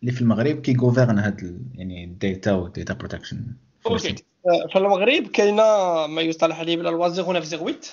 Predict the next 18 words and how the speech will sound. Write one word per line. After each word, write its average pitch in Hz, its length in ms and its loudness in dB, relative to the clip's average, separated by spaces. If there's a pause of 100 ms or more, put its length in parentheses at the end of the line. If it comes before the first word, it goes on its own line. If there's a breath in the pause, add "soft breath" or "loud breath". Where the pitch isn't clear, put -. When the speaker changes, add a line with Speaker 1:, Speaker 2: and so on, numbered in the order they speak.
(100)
Speaker 2:
قانون 190 240 -4
صفر 180 220 -6
تسعود 156 220 -12
صفر 160 180 -8
ثمانية، 170 380 0 (600 loud breath)
اللي، 196 340 6
آه، 160 220 2
تيأطر 175 560 0
حماية 165 320 2
المعلومات 160 360 -2
الشخصية. 214 680 4
هاد 170 80 -4
القانون 180 520 0
اللي 185 120 -8
خرج 185 140 -6
في - 120 -6
ألفين 277 220 4
وتسعود 233 340 0